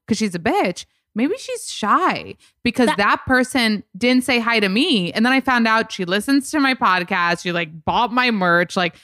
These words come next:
Speaker 1: I'm like, "Whoa, like, I would've thought that person, like, hates me."
Speaker 2: I
Speaker 1: So
Speaker 2: know.
Speaker 1: you really never know. You never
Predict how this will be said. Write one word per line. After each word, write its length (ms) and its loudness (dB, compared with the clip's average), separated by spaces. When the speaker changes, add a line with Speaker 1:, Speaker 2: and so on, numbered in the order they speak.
Speaker 1:
I'm 140 0
like, 220 0
"Whoa, 560 4
like, 260 2
I 120 2
would've 200 2
thought 160 0
that 200 -2
person, 320 2
like, 260 0
hates 440 -2
me." 340 -4
Speaker 2:
I 160 -2
Speaker 1:
So 80 6
Speaker 2:
know. 200 4
Speaker 1:
you 200 0
really 320 4
never 480 4
know. 560 2
You 200 -4
never 960 0